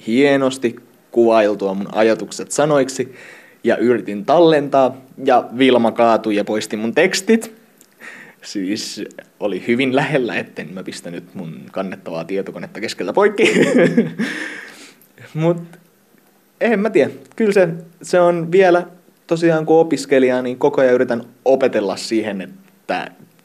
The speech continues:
kaikki tämmöiset tärkeät asiat, mitä mekin täällä tehdään, ihmisten paikallaolot ja kuulumiset ja kaikki tämmöiset, mikä sit kuuluu,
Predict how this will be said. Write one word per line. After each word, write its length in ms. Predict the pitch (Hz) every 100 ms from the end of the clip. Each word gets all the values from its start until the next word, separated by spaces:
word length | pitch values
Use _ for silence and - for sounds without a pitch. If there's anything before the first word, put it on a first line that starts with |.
| _
kaikki 300 | - 117 113
tämmöiset 360 | 104 104 104 -
tärkeät 420 | 113 107 98 82
asiat, 320 | 101 - 101
mitä 160 | 101 101
mekin 220 | 117 117
täällä 220 | - 120
tehdään, 440 | 117 127 113 110 113 - - -
ihmisten 440 | 113 110 - 107
paikallaolot 720 | 110 110 98 98 95 95 -
ja 80 | 110
kuulumiset 640 | 113 110 98 98 98 90 95
ja 160 | 87 - - _
kaikki 260 | 82 80 92
tämmöiset, 380 | 95 95 98 104
mikä 280 | 98 101 -
sit 220 | 110 -
kuuluu, 720 | - 123 120 120 113 - -